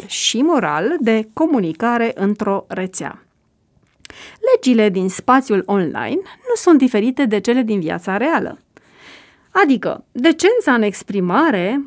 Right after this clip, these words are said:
respectul și feedback-ul constructiv sunt regulile de bază în comunicarea online, ca și în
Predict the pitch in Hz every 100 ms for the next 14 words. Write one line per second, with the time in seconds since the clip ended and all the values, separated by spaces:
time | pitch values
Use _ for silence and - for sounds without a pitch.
0 | 196 185 180 - - 339 - 190 175 170
1 | - 180 - 233 277 214 180 185 180 214
2 | - 254 - 294 - - - 262 254 254
3 | - 208 208 226 240 220 196 170 165 190
4 | 196 202 190 190 185 180 170 165 160 165
5 | 180 202 214 165 220 349 175 - 185 190
6 | 214 190 214 269